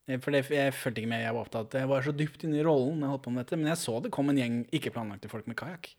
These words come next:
Og så tenkte jeg bare kanskje at de andre folka hang igjen, eller hva det var for noe. Eh, men så har de søkt etter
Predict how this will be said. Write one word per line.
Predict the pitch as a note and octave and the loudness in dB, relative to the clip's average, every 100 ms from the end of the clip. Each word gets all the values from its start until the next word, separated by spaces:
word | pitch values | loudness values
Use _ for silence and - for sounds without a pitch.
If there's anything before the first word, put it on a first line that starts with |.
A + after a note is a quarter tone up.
| _ | _
Og | B2+ | -4
så | B2+ C3 | 2 2
tenkte | C3 B2+ A2 | 2 -2 -2
jeg | G#2 | -2
bare | G#2 G2+ | -4 -4
kanskje | G2+ G#2 | -4 -4
at | G2+ | -4
de | |
andre | G2+ F#2+ F#2 | -6 -8 -10
folka | - F#2 F#2+ G2 | -10 -8 -6 -6
hang | F#2 | -8
igjen, | F#2 F#2 F2+ | -12 -12 -14
eller | F2 F#2 | -12 -12
hva | F#2 | -12
det | F#2 | -12
var | F#2 | -12
for | A#2 | -12
noe. | C3+ _ - | -12 _ -2
Eh, | C#3+ C#3+ C#3+ | 2 4 4
men | |
så | D3+ | 6
har | G3 | 6
de | F3+ | 6
søkt | C3+ - | 2 0
etter | E3+ D3+ | -2 0